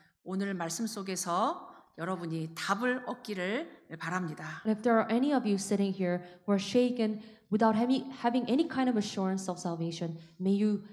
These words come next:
Speaker 2: receive and discover answer through today's word.
Speaker 1: 음, 왜냐하면,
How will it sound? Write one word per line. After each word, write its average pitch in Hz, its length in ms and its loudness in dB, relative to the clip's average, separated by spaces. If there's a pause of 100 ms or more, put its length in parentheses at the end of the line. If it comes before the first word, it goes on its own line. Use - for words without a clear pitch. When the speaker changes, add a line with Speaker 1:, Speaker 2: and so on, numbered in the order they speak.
(340)
Speaker 2:
receive 208 680 -2
and 196 380 2
discover 208 480 2
answer 208 420 2
through 175 160 -2
today's 165 320 -2
word. 156 300 -2 (100)
Speaker 1:
음, 180 240 -8
왜냐하면, 208 720 0